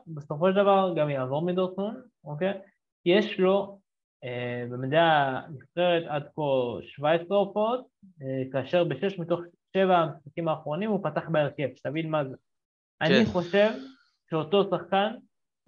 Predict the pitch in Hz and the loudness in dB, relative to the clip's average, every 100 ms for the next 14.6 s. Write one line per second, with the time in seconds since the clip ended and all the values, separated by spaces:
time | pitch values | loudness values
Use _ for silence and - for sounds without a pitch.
0 | - 165 196 202 - 160 160 170 196 202 | -16 -4 -4 -4 -12 -14 -6 -4 -2 -2
1 | 202 208 220 220 214 - _ - 143 147 | -4 -6 -6 -10 -14 -20 _ -8 -4 -4
2 | 143 135 127 202 202 202 208 196 196 - | -4 -8 -2 0 0 0 -4 -4 -8 -14
3 | 120 117 135 196 208 196 190 202 190 180 | -10 -4 2 2 2 -2 -2 -2 0 0
4 | 180 196 196 - _ _ _ _ _ 123 | 0 0 -2 -4 _ _ _ _ _ -18
5 | 120 131 135 143 139 139 139 139 139 - | -4 2 4 6 4 4 4 4 2 -4
6 | _ - 165 139 143 170 180 170 151 170 | _ -12 -6 -2 2 4 4 2 -4 -4
7 | 175 175 165 165 170 208 226 - _ 151 | -6 -6 -6 -4 -2 -4 -6 -14 _ -14
8 | 151 190 196 196 - - 131 139 156 165 | -6 -4 -4 -8 -18 -16 -10 -6 -2 -2
9 | 143 135 175 175 202 214 196 147 131 131 | -4 -4 -4 -2 0 0 0 -4 -8 -8
10 | - _ _ - 185 190 170 143 180 214 | -14 _ _ -2 0 0 -4 -6 -8 -8
11 | 170 143 - - _ _ _ _ _ _ | -8 -6 -8 -12 _ _ _ _ _ _
12 | _ _ _ _ - 180 156 165 165 143 | _ _ _ _ -8 -8 -6 -4 -4 -6
13 | 131 - 101 - _ _ _ _ _ _ | -10 -12 -16 -16 _ _ _ _ _ _
14 | _ _ _ _ _ - | _ _ _ _ _ -10